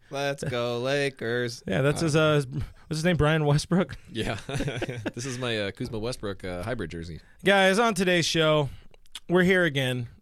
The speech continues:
Speaker 2: It's, it's backs against the wall. Our third baseman's legs are falling off. Mass hysteria is happening, but there is
Speaker 1: Uh.
Speaker 2: reason for hope because, as you've heard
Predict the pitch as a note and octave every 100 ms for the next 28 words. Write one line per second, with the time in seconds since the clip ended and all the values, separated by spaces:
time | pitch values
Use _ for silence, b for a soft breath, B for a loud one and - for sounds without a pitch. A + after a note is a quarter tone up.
0 | - C#3+ C#3 - C#3 A#2 C#3+ D3 - C#3+
1 | D3+ - C#3+ C#3+ C#3+ C#3 C#3+ C3 A#2+ D#3
2 | C3 G#2 C#3 D3 D3 A#2 C3 D3+ D3 C#3+
3 | - D#3+ D3+ D3+ D3 D3 D3 - B B
4 | B B B D3 E3+ F#3 - E3+ - E3+
5 | E3 D#3+ D3 C3+ A2+ D3 C#3+ D3+ C#3+ C3+
6 | - A3 G3+ D3 - - - - - D3+
7 | F3 F3+ F#3+ G3 D3+ G3+ A3+ A3+ A3+ A3
8 | E3+ G#3+ F3 E3 F3+ - E3+ C#3 E3 E3
9 | D3+ C3+ - - - _ _ - G#2+ A2+
10 | A#2 C3 A2 D#3 F#3+ F#3 F3 D#3+